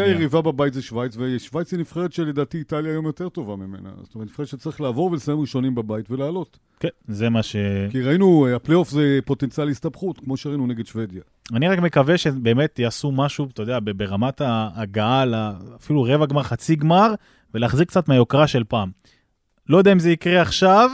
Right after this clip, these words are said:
Speaker 1: אבל צריך את
Speaker 2: היו-,
Speaker 1: ה-, עוד
Speaker 2: היו-,
Speaker 1: שנה.
Speaker 2: היורו היה מומנטום טוב, כמובן הוא נעצר, אבל היה לפני
Speaker 1: נכון.
Speaker 2: היורו מומנטום טוב, כן, ללא ספק.
Speaker 1: טוב, לפני הפגרה, צריך להתחיל עם הקבוצה שלך לצערי, כי היא
Speaker 2: יאללה.
Speaker 1: הייתה אחראית לאחת הסנסציות הגדולות של העונה, אסי פה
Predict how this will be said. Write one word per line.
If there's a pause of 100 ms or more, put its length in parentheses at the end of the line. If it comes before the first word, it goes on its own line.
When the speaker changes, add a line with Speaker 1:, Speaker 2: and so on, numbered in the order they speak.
(120)
Speaker 1:
אבל
צריך
את
Speaker 2:
היו-,
Speaker 1:
ה-,
עוד
Speaker 2:
היו-,
Speaker 1:
שנה.
Speaker 2:
היורו
היה
מומנטום
טוב,
כמובן
הוא
נעצר,
אבל
היה
לפני
Speaker 1:
נכון.
Speaker 2:
היורו
מומנטום
טוב,
כן,
ללא
ספק. (520)
Speaker 1:
טוב,
לפני
הפגרה, (880)
צריך
להתחיל
עם
הקבוצה
שלך
לצערי,
כי
היא
Speaker 2:
יאללה.
Speaker 1:
הייתה
אחראית
לאחת
הסנסציות
הגדולות
של
העונה,
אסי
פה